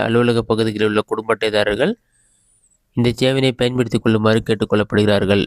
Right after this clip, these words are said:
இதுதான் வந்து சிறப்பு முகாம் சம்பந்தமாக வெளியான அறிவிப்பு. இந்த முகாமில் வந்து நீங்க குடும்ப அட்டை சம்பந்தமான எந்த பிரச்சனையா இருந்தாலும் தீர்வு காண முடியும். குடும்ப அட்டை விண்ணப்பிக்கலாம், குடும்ப அட்டையில் திருத்தம் செய்யலாம்.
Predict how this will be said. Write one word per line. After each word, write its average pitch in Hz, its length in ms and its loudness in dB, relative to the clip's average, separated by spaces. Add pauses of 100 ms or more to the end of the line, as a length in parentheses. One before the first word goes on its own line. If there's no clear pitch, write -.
இதுதான் 123 400 0
வந்து 113 240 2
சிறப்பு 123 360 -2
முகாம் 117 280 0
சம்பந்தமாக 113 420 0
வெளியான 107 260 2
அறிவிப்பு. 110 340 0 (1120)
இந்த 123 180 0
முகாமில் 120 480 0
வந்து 120 220 2 (300)
நீங்க 117 200 -2
குடும்ப 127 300 0
அட்டை 120 160 -2
சம்பந்தமான 113 420 0
எந்த 113 160 -2
பிரச்சனையா 113 300 -2
இருந்தாலும் 110 280 -2
தீர்வு 113 200 -2
காண 110 180 0
முடியும். 131 280 -2
குடும்ப 127 280 -2
அட்டை 113 160 -4
விண்ணப்பிக்கலாம், 117 560 0
குடும்ப 127 280 -2
அட்டையில் 110 260 -4
திருத்தம் 113 340 -6
செய்யலாம். 107 360 -2